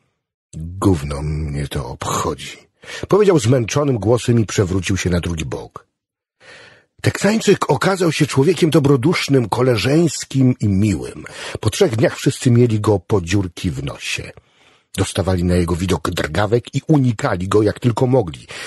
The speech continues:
Jedynie żołnierz w bieli znajdował się w sytuacji przymusowej. Żołnierz w bieli był od stóp do głów zakuty w gips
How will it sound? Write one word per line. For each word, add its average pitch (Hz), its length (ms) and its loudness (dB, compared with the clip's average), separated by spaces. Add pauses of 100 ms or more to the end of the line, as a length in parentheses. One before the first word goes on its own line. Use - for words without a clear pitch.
(120)
Jedynie 220 340 6
żołnierz 117 540 2
w 80 60 -6
bieli 101 360 2
znajdował 113 420 2
się 110 140 -2
w - 60 -12
sytuacji 117 460 -2
przymusowej. - 680 -4 (580)
Żołnierz 90 520 0
w 62 80 -16
bieli 117 460 2
był 92 260 0
od - 180 -4
stóp 131 300 -2
do 80 140 0
głów 92 320 -2
zakuty - 500 -4
w 73 120 -14
gips - 500 -8